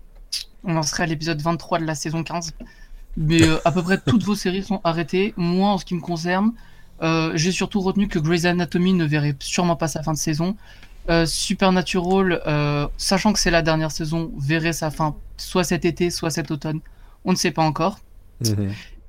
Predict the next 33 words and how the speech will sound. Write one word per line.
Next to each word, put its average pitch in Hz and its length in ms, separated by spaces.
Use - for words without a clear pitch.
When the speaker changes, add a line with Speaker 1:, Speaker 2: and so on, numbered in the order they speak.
Speaker 1:
Euh, 170 300
que - 160
One 190 320
Day 175 100
at 175 140
a 175 60
Time 180 280
n'a 160 120
pu - 160
tourner 156 260
que 147 120
six 160 380
épisodes 170 480
et 160 100
que - 60
du 151 120
coup 175 200
les 151 160
sept 151 340
derniers 151 300
arriveraient 139 300
plus 139 220
tard. - 360
Mais 170 380
que, 202 480
euh, 151 500
le 151 140
sixième 165 280
épisode 180 220
se - 140
termine 156 400
sur, 147 340
euh, 151 180